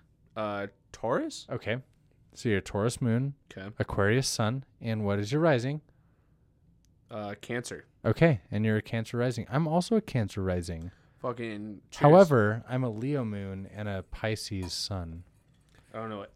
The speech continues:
Speaker 1: any of this
Speaker 2: I'm
Speaker 1: means.
Speaker 2: very emotional. Um, okay, so go to CoStar. I mean, not right now, but, like, at some point.
Speaker 1: Eventually.
Speaker 2: Eventually.
Speaker 1: Sure.
Speaker 2: Um, go to CoStar,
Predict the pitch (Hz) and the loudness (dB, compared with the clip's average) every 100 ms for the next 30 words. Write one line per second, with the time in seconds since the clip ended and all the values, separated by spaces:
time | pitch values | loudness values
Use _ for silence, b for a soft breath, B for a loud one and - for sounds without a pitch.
0 | - 101 98 117 120 98 104 107 110 101 | -18 -16 -6 -2 -2 -4 -4 4 4 4
1 | 92 85 80 - - - _ b b 147 | 2 -2 -6 -10 -20 -20 _ b b 4
2 | 151 147 147 160 131 - 135 117 147 185 | 4 4 4 4 4 4 0 6 10 10
3 | 180 143 135 - 165 175 175 - - 123 | 10 8 8 8 10 10 8 2 -4 0
4 | 123 113 117 110 107 101 101 113 120 104 | 2 4 4 4 2 4 2 4 4 4
5 | 98 - _ _ _ - - - _ - | 2 -2 _ _ _ -20 -20 -20 _ 2
6 | 110 - 104 - 120 117 - 135 113 - | 4 4 2 2 2 2 -2 -4 -4 -6
7 | 101 101 - 135 113 110 - 110 117 - | -10 -10 -2 2 4 4 4 2 2 -2
8 | - - 120 104 104 131 127 - 117 - | -4 4 6 6 4 4 4 6 4 4
9 | 123 120 | 4 4